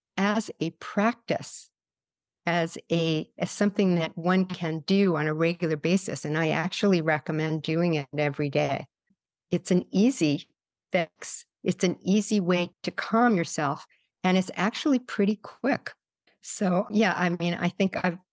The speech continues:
since I've been doing it, I've learned so much to come back into myself, to, to come back to a voice of clarity, particularly when we get really upset,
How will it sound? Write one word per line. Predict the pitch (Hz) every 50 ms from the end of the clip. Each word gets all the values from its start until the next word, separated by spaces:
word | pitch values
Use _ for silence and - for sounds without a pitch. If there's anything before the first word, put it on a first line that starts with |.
| _ _ _ _
since | - - - - 226 226 226 -
I've | - 170 170 170
been | - 180 165
doing | 165 - 160 156 165 175 202
it, | 233 226
I've | 185 170 170 170 175 165
learned | 175 180 185 185 190 202 202 190
so | - - - 180 175 170
much | 165 170 170 160 110 - - - - - - - - _ _ _ -
to | - - 180 175 165 160 156 156 170 - _ _ _
come | - - 175 160
back | - 151 147 156 151 - -
into | 165 170 - - 165
myself, | 160 156 151 - - - 117 110 - - - _ _ _ _ - - - _ _ _
to, | - - - - - _ _ _ _ _
to | - - - 180 - - _ _
come | - - 190 185 185 185
back | 180 170 156 202 - -
to | - 170 156
a | 151 156
voice | 147 165 160 160 - -
of | 160 -
clarity, | - - 190 190 180 180 170 151 143 - - _ - - _ _
particularly | - 254 - - 330 - - 269 233 208
when | 160 175 165 170
we | 165 160 156
get | - - 143 127
really | - 151 147 143 147 143 120
upset, | - - - - - 147 - -